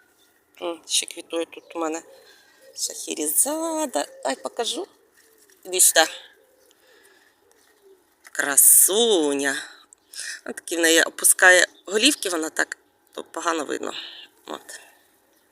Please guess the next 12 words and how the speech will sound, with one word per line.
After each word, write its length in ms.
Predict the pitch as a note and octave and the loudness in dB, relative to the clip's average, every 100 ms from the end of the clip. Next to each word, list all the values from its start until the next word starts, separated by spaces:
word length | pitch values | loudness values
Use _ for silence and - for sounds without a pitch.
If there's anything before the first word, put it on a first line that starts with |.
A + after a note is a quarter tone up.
| _ _ - - - - _ _ _ | _ _ -20 -20 -20 -20 _ _ _
Ну, 400 | B4 D5+ D#5+ - - - - _ | 4 4 2 -10 -14 -14 -20 _
так. 380 | B3 B3+ - - - _ _ _ _ _ - - - - _ - _ _ _ _ _ _ _ _ _ _ | -4 -4 -4 -18 -18 _ _ _ _ _ -4 -4 -4 -20 _ -20 _ _ _ _ _ _ _ _ _ _
Ось. 420 | - F4 - - - - _ _ _ _ _ _ _ _ _ _ | -12 -2 0 0 -4 -20 _ _ _ _ _ _ _ _ _ _
Ну, 320 | C4+ E4+ F#4+ - | -6 -2 -2 -2
і 120 | G#3+ | 0
останній 500 | G#3 - - F#3 E3+ | 2 2 4 2 0
мій 140 | F3 E3 | -4 -8
квітник. 840 | - F3 G#3 C#4 G#4+ - - - | -10 -8 -2 0 -2 -6 -14 -8
Він, 160 | A3+ G#3+ | -4 0
звісно, 480 | F3 F3+ F3 - D#3+ | 0 2 2 2 -4
що 260 | - D#3 | -4 -4
з 200 | D#3 - | -2 -2